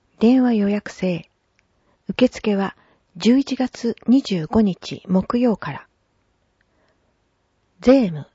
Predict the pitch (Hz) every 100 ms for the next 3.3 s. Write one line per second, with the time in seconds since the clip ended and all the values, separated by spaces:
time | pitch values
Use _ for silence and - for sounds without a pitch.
0 | _ _ _ _ _ - 233 277 - 285
1 | 262 262 233 233 - 196 156 - - 113
2 | _ _ _ _ _ _ _ - 196 214
3 | 196 196